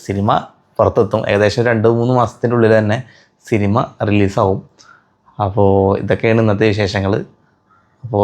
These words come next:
ഏകദേശം നിങ്ങൾക്ക് മനസ്സിലായില്ലേ ഡബ്ബിങ് സ്റ്റുഡിയോ എങ്ങനെയാണ്, എന്താണെന്നുള്ളത്. അപ്പോൾ ഞാൻ കഴിഞ്ഞ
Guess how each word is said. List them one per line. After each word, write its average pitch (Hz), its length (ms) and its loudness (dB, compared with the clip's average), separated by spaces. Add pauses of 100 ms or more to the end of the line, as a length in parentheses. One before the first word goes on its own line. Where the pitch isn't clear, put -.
(120)
ഏകദേശം 107 360 2
നിങ്ങൾക്ക് 127 300 2
മനസ്സിലായില്ലേ 107 420 0 (100)
ഡബ്ബിങ് 104 380 -2
സ്റ്റുഡിയോ 113 380 2 (160)
എങ്ങനെയാണ്, 107 540 0 (120)
എന്താണെന്നുള്ളത്. 101 640 0 (680)
അപ്പോൾ 113 200 2 (340)
ഞാൻ 120 140 2 (140)
കഴിഞ്ഞ 131 220 2